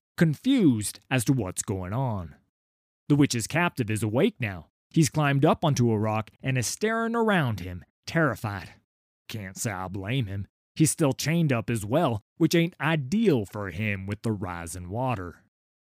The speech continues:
I aim Destiny at the chain and pull the trigger. Least I can do is give the fella a fighting chance.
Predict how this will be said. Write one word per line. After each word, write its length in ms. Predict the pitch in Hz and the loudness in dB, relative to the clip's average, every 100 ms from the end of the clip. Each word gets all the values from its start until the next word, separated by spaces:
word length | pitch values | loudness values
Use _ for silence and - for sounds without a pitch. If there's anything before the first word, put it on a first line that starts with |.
| _ - | _ -8
I 180 | 101 | -6
aim 320 | - 131 160 151 | 0 2 2 2
Destiny 640 | 165 160 - 190 185 175 | 2 2 0 0 2 2
at 120 | 180 | 0
the 80 | 185 | -2
chain 540 | - 139 135 135 135 - | 0 0 0 -2 -4 -4
and 180 | 143 123 | 0 2
pull 280 | 113 101 | 2 0
the 100 | 87 | -6
trigger. 520 | 90 110 107 95 82 - _ _ _ - | -8 -6 -6 -8 -14 -18 _ _ _ -8
Least 420 | 233 254 165 - | 0 2 2 0
I 100 | 123 | 0
can 200 | 127 117 | 0 0
do 260 | 117 113 107 | 2 2 0
is 120 | 101 | -2
give 160 | 120 | -2
the 100 | 107 | -4
fella 420 | 104 113 98 92 123 | -6 -4 -4 -6 -8
a 80 | 113 | -8
fighting 360 | 104 90 80 | -8 -10 -12
chance. 560 | - 135 120 113 - | -4 -2 -2 -2 -10